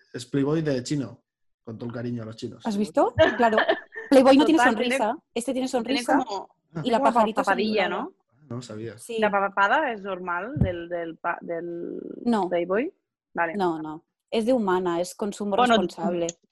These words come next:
Speaker 3: ¿diriges tú o dirijo yo? Diriges tú ya directamente, ¿no? Todo
Speaker 2: Sí,
Speaker 3: tú.
Speaker 2: voy a, voy a dar paso a nuestro colaborador Uriol Esteba.
Speaker 1: Ah, ¿queréis que empiece yo con un tema que no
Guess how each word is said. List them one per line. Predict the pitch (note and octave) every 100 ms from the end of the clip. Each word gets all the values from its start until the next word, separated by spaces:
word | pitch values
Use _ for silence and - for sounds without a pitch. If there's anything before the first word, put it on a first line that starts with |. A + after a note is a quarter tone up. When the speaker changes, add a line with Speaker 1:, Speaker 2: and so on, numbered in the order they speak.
| - -
Speaker 3:
¿diriges | G3+ A#3 A#3 D4 -
tú | C4 D4
o | F#4 - G#3+ G#3
dirijo | G3+ G3+ G3+
yo? | G3 F3 D#3+ -
Diriges | F3+ G3 F#3+ G3+
tú | F#3+ F3+
ya | F3 D#3+
directamente, | E3 E3 D#3+ D#3+ D#3+ D#3
¿no? | D#3 F#3+ -
Todo | G3+ G3
Speaker 2:
Sí, | E4 D#4
Speaker 3:
tú. | D4+
Speaker 2:
voy | D4+
a, | C#4 C4 -
voy | A#3 A#3+
a | B3
dar | A#3+ A3+
paso | B3 - D4 A3
a | F#3+ F#3+
nuestro | G3 G#3+
colaborador | G3+ F#3+ F3+ F3+ F3+ G3+ G#3 G#3 _
Uriol | G3+ F#3+ G3
Esteba. | F#3+ - G#3 B3+ F4+ -
Speaker 1:
Ah, | D#3
¿queréis | C#3 E3+
que | G3
empiece | E3+ F3 D#3
yo | D3+ F3
con | C#3+
un | D3
tema | D#3 F#3+ -
que |
no | D3+